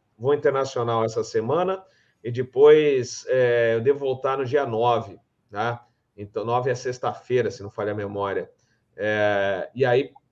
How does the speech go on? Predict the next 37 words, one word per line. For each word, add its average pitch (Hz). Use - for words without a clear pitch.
pode 190
ser 196
que 196
vai 165
ser, -
ou 135
será 143
o 147
Asa 143
News 135
na 143
sexta-feira, 123
mas 110
eu 120
confirmo 120
com 120
vocês 113
na, 113
nas 107
redes 110
sociais 113
exatamente 107
o, 110
o 110
dia 113
certo 110
da 107
live 104
do 101
Asa 117
News, 110
que -
será 113
a 104
nossa 101
próxima. -
Soares, 233